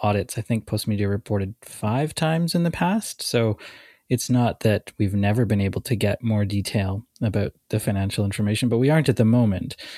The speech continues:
As our listeners know, we are heading into a new four-year budget cycle this year.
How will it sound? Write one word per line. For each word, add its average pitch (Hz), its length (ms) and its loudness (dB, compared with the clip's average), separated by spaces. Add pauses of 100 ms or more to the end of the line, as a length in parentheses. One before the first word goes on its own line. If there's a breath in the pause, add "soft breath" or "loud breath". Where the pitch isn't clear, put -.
(240 loud breath)
As 110 160 4
our 110 80 4
listeners 139 420 4
know, 131 200 4
we 135 160 4
are 127 100 2
heading 123 320 2
into 120 720 0
a 113 80 -2
new 120 340 2
four-year 117 480 0
budget 107 340 -2
cycle 104 360 -2
this 98 280 -6
year. 101 360 -2